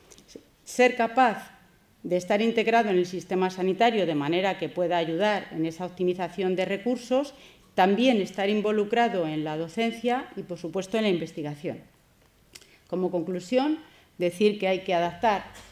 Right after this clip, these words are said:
las enseñanzas universitarias a las nuevas necesidades que tiene la sociedad,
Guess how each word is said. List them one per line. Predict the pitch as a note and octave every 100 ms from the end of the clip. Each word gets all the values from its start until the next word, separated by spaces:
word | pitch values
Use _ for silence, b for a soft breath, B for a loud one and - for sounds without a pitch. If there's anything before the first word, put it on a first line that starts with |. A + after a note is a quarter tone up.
| -
las | E3+ E3+
enseñanzas | E3 F#3 G3 G#3+ A3+
universitarias | A3 A3 A3 G#3+ A#3 B3+ C4 C#4 C#4+
a | F3
las | E3+
nuevas | G3 G3+ G#3
necesidades | G3+ G#3 G#3 A3 A3 G3+
que | F3
tiene | F#3+ F#3+
la | G3+
sociedad, | G#3 A3+ A3+ B3 C4 C#4